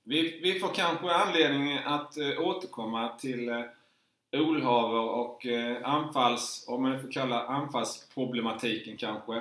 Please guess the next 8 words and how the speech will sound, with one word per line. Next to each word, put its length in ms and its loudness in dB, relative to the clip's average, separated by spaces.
Eh, 800 2
men, 400 2
eh, 480 4
nu 360 4
har 200 6
vi 100 6
ju 260 4
ingen 260 0